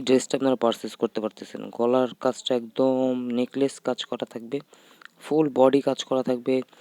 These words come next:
all over <clears throat> হাতাটাও থাকবে কাজ করা। মাত্র আটত্রিশশো টাকায় আপনারা এটা পারচেজ করতে পারবেন। তো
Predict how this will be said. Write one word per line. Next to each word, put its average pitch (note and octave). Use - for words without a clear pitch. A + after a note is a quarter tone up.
all B2+
over B2
<clears throat> -
হাতাটাও B2
থাকবে B2+
কাজ B2
করা। C#3+
মাত্র D3
আটত্রিশশো -
টাকায় C3
আপনারা B2
এটা B2
পারচেজ A2
করতে -
পারবেন। G2+
তো C3